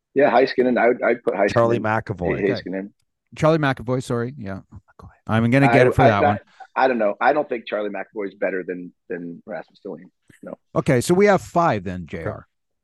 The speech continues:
Speaker 3: And, and,
Speaker 1: Okay.
Speaker 3: and listen, I mean, you can, you can go and you can have discussions and say, "Well, you know what, this guy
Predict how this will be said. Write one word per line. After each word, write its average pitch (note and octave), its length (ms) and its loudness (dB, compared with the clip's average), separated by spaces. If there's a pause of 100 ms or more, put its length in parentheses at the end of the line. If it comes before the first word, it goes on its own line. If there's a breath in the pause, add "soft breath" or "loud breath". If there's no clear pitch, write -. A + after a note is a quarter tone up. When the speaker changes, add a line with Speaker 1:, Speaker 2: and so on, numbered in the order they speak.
(160)
Speaker 3:
And, D3 200 2
and, D#3+ 180 4
Speaker 1:
Okay. D#3 140 -2
Speaker 3:
and E3+ 100 4
listen, E3 280 2
I A#2+ 100 4
mean, C3+ 240 6
you D3+ 100 6
can, D3 300 2
you C#3 160 2
can C#3 200 0
go G3 400 4
and C#3 220 -4
you C3 100 0
can B2+ 140 -6
have A2+ 260 -6
discussions C#3+ 760 0
and A#2 120 0
say, A2+ 240 -2
"Well, F3+ 300 0
you E3+ 100 0
know D#3 100 -2
what, C#3+ 220 -4
this F#3+ 160 -6
guy D3+ 500 -4